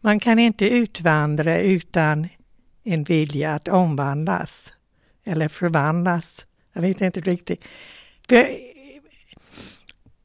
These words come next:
jag tror inte det var fel av mig att tänka att jag skulle göra om mig. Men det kanske v-,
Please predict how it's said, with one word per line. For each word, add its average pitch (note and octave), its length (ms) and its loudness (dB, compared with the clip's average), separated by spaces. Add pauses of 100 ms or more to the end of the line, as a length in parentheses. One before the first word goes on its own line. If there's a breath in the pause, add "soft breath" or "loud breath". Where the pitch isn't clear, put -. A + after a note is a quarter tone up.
(160)
jag C4 340 6
tror D4+ 200 4
inte C#4 240 2
det F#3+ 140 4
var G3+ 180 2
fel E3+ 400 2
av F3+ 120 0
mig D#3+ 340 0
att - 180 -6
tänka E3+ 380 0
att D#3+ 140 -6
jag D#3+ 140 -2
skulle D#3+ 300 -4
göra D3 420 0
om D3+ 300 -2
mig. E3+ 380 0 (880 soft breath)
Men F#3 520 0
det G#3 140 4
kanske G#3+ 600 0
v-, G#3 300 -4